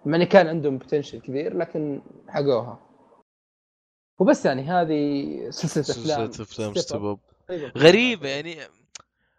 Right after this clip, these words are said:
Speaker 2: أتفهم واحد يمسك سلسلة أفلام كذا، بس Step Up ما، ما، أكيد، و-، وش السبب اللي خلاك كذا تبدأ فيها؟
Speaker 1: والله شوف، يعني أنا زي ما قلت لك، يعني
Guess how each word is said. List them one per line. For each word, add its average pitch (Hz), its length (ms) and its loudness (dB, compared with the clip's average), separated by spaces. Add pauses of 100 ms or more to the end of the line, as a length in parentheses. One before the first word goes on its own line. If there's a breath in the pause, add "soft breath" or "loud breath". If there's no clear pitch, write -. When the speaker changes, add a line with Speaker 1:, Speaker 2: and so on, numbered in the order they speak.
(240)
Speaker 2:
أتفهم 147 760 -4 (1200)
واحد 117 480 -2
يمسك 117 300 -14 (1600)
سلسلة 113 380 -10
أفلام 127 300 -8
كذا، 117 180 -16
بس 117 240 -10
Step 220 80 -6
Up 180 200 -6 (160)
ما، 147 200 -4
ما، 131 200 -10 (220 loud breath)
أكيد، 139 200 -4
و-، 175 240 0
وش 196 180 -4
السبب 160 300 -4
اللي 117 100 -4
خلاك 123 280 -8
كذا 110 180 -12
تبدأ 95 320 -18
فيها؟ 101 300 -14 (1800)
Speaker 1:
والله 254 200 10
شوف، - 320 -8
يعني 143 260 -12
أنا 202 160 -2
زي 185 140 -2
ما 185 100 -2
قلت 147 160 -8
لك، 127 120 -14
يعني 135 220 -10